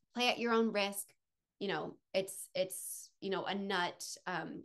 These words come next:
I forget what the wording they use is. They don't use nut-free facility, but, like, nut-aware facility, meaning we encourage parents to leave nuts at home, but we don't require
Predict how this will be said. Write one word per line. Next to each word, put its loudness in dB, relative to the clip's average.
I -14
forget -6
what -6
the -4
wording -6
they -8
use -8
is. -8
They 10
don't 2
use 0
nut-free 2
facility, -2
but, -2
like, -4
nut-aware -4
facility, 0
meaning -2
we 2
encourage 0
parents 0
to -4
leave -2
nuts -2
at -6
home, -2
but -4
we -2
don't -2
require -4